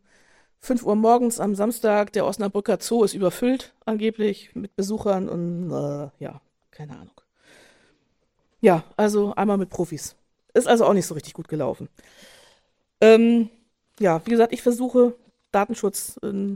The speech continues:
noch weiterzuleben, trotz Corona. Und ich denke, das ist auch möglich. Und man sollte nicht zu leichtfertig alles aufgeben. Ja, und dann die richtig, richtig üblen Themen, mit denen ich mich in, in den letzten Jahren eben auch befasst habe, ähm,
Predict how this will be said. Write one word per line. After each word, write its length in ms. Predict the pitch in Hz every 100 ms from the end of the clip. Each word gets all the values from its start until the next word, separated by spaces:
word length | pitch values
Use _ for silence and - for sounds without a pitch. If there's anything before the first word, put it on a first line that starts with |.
| -
noch 300 | - 196 - -
weiterzuleben, 720 | 196 196 262 254 226 226 220
trotz 220 | 208 240 -
Corona. 340 | 254 240 240
Und 80 | -
ich 140 | 196
denke, 240 | 220 220 208
das 120 | 190
ist 140 | 202
auch 180 | - 196 -
möglich. 580 | 226 233 269 277 - _ _ _ _ _ _ _
Und 240 | - 226 226
man 160 | 220
sollte 500 | 208 220 233 220 220
nicht 400 | - 220 220 233
zu 140 | - 233
leichtfertig 640 | 208 202 - 196 196 -
alles 200 | 202 190
aufgeben. 420 | 165 160 - 151 - _ _ _ _ _ _ _ _ _ _ _ - _
Ja, 140 | 240 220
und 100 | 220
dann 140 | 294
die 60 | 294
richtig, 340 | 320 370 -
richtig 260 | 330 311 -
üblen 260 | 285 269
Themen, 280 | 262 277 262
mit 160 | 247 247
denen 100 | 240
ich 140 | 240
mich 100 | 233
in, 300 | 226 220 226
in 80 | -
den 160 | 214
letzten 340 | 214 214 - 226
Jahren 160 | 214 - 160
eben 140 | 208
auch 320 | - 220 - _ _ _ _ _ -
befasst 400 | 240 269 269 -
habe, 460 | 262 262 262 254 -
ähm, 560 | 233 226 233 226 233